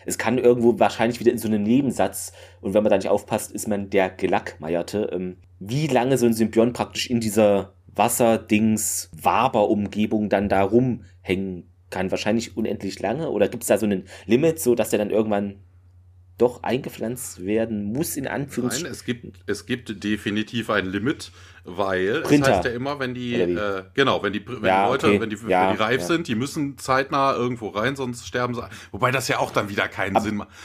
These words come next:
Speaker 2: Sinn ma-, wobei,
Speaker 1: Ja.
Speaker 2: ja, vielleicht können sie in der Primta nicht weiter überleben, aber was ich was in dieser Nährflüssigkeit
Speaker 1: Mhm.
Speaker 2: schon, also man braucht vielleicht nur, also sind dann ausgewachsen und sind dann, keine Ahnung, was zu groß für die Primta oder was auch immer, ne?
Speaker 1: Aber
Speaker 2: Die
Speaker 1: das ist
Speaker 2: müssen
Speaker 1: so
Speaker 2: da auf
Speaker 1: ganz
Speaker 2: jeden Fall
Speaker 1: klar
Speaker 2: raus.
Speaker 1: strukturiert, scheint mir das,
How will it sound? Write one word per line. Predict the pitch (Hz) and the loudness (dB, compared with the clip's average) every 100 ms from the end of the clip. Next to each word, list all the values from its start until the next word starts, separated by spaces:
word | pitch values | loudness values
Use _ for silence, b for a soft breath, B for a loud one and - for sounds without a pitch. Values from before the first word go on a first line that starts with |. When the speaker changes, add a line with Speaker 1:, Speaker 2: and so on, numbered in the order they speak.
| B | B
Speaker 2:
Sinn | - 113 | -6 -4
ma-, | 113 139 127 | -2 -2 2
wobei, | 139 139 | 4 4
Speaker 1:
Ja. | 98 98 B | 0 -8 B
Speaker 2:
ja, | 131 135 | 4 4
vielleicht | - 120 143 - | 2 0 0 0
können | 151 143 | 0 0
sie | 123 | 0
in | 113 117 | -2 0
der | 104 | 0
Primta | - 143 185 214 185 | 0 0 2 2 0
nicht | 180 165 | 0 0
weiter | 160 165 147 | 0 2 -2
überleben, | 143 135 147 160 165 156 | 0 0 0 -2 -4 0
aber | 117 117 117 110 110 107 104 | 2 4 6 6 4 2 0
was | 110 | -4
ich | 117 | -4
was | 110 | -6
in | 104 | -8
dieser | 95 98 | -8 -6
Nährflüssigkeit | 98 95 127 135 139 123 120 - 107 110 | -4 0 -2 -2 -8 -8 -10 -2 2 4
Speaker 1:
Mhm. | |
Speaker 2:
schon, | 113 120 151 | 2 -2 -6
also | 117 104 | -6 -4
man | 107 | -6
braucht | - 117 | -6 -8
vielleicht | - 110 110 - | -6 -8 -8 -8
nur, | 113 B B B | -10 B B B
also | 101 | -4
sind | 101 139 | 0 2
dann | 131 | 2
ausgewachsen | 101 143 147 135 147 - 135 | 2 0 0 2 0 0 -6
und | 107 | -4
sind | 123 | -2
dann, | 120 | -2
keine | 98 110 107 | -2 -2 -2
Ahnung, | 107 | -2
was | 101 - | -4 -6
zu | 107 | -10
groß | 92 127 139 | -4 -2 -2
für | 120 | -6
die | |
Primta | 117 - 139 147 131 | -8 -6 -2 0 2
oder | 113 104 123 | 2 2 2
was | 165 - | -2 0
auch | 113 - - | 0 0 -4
immer, | 180 196 | -2 0
ne? | 123 | 2
Speaker 1:
Aber | 110 | 2
Speaker 2:
Die | 107 | 2
Speaker 1:
das | |
ist | 127 | -2
Speaker 2:
müssen | - | 2
Speaker 1:
so | 123 | 4
Speaker 2:
da | 120 | 4
auf | 113 | 4
Speaker 1:
ganz | 120 | 2
Speaker 2:
jeden | 107 - | 0 -4
Fall | 98 | 0
Speaker 1:
klar | 110 120 143 | 4 4 4
Speaker 2:
raus. | |
Speaker 1:
strukturiert, | 220 - 123 - 110 127 131 - | 0 -2 -4 -2 -2 0 -2 -2
scheint | - 110 117 | -6 -4 -4
mir | 113 | -6
das, | 107 107 - - | -6 -6 -10 -16